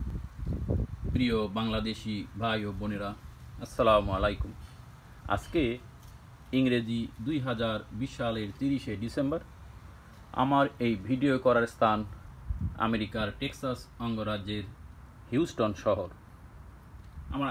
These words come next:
আজকের ভিডিওর বিষয়বস্তু কোনো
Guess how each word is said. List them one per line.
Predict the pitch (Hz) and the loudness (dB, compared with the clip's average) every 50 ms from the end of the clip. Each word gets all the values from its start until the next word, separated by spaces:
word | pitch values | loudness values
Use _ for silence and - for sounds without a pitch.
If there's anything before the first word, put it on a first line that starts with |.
| - | -2
আজকের | - - - - 185 170 147 143 - - - - - - - - - - - - 127 | -2 -4 -4 -4 -2 -2 -2 -2 -4 -10 -18 -20 -20 -20 -20 -20 -18 -12 -4 0 2
ভিডিওর | 139 135 139 139 135 127 120 - - 104 110 | 2 4 4 4 4 4 2 0 -2 -6 -4
বিষয়বস্তু | 120 - 190 160 131 123 120 - - - 110 107 107 - - - - - - - - - - - - - - - - - - - - - - - - - - - - - - - - - - - - - - - - - - - - - - | -2 2 2 2 2 0 -2 -4 -4 -4 -4 -4 -4 -6 -8 -6 -4 -4 -4 -4 -6 -8 -10 -14 -20 -18 -12 -10 -8 -4 -4 -2 0 2 2 2 2 0 -2 -8 -10 -6 -6 -4 -4 -4 -6 -8 -10 -14 -16 -16 -16 -18 -18 -20 -14 -10 -6
কোনো | 160 185 | -4 -4